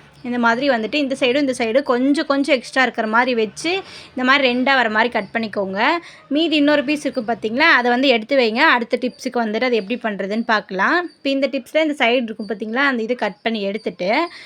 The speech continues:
இப்ப வந்து இந்த ரெண்டு சைடுமே வந்துட்டு க்ளூ போட்டு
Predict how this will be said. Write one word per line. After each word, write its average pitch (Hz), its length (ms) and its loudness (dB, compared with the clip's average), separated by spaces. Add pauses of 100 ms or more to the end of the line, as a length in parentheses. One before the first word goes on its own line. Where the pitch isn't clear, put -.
(240)
இப்ப 247 180 -2
வந்து 262 340 0
இந்த 262 280 0
ரெண்டு 254 280 0
சைடுமே 240 420 0
வந்துட்டு 233 360 -2 (100)
க்ளூ 262 280 0
போட்டு 226 340 -2